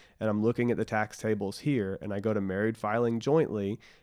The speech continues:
and I go down to thirty-one thousand dollars or thirty-one five hundred, right? Well, if, as I look at it, married filing jointly, it's putting it right at about,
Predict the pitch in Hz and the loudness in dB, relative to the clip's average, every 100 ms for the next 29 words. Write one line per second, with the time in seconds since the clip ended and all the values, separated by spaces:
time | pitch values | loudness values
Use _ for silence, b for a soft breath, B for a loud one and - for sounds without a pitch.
0 | - 101 101 110 110 117 107 - 101 104 | -6 -2 2 2 4 2 -2 -2 0 2
1 | 120 113 117 123 - 98 120 120 120 117 | 2 2 2 0 -4 -2 -2 -2 -4 -2
2 | 135 104 90 104 - - 95 - 110 113 | 0 0 0 -4 -6 -10 -8 0 2 4
3 | 113 110 110 104 110 95 120 117 98 101 | 4 2 0 -2 -2 -2 -2 -2 -4 -4
4 | b b b - 104 120 - 113 110 110 | b b b -2 2 2 2 0 0 -2
5 | 113 120 117 127 151 143 104 107 - 113 | -2 0 2 4 2 2 2 2 0 0
6 | 113 123 120 113 113 110 117 117 92 107 | 0 0 0 0 0 2 0 2 0 -4
7 | - b b - 113 - 127 139 131 123 | -6 b b -8 -8 -2 2 2 2 0
8 | 85 113 107 135 147 147 147 127 110 101 | -2 -2 -2 -2 -2 -2 -2 -4 -4 -4
9 | 95 101 107 - - | -2 -2 -4 -6 -18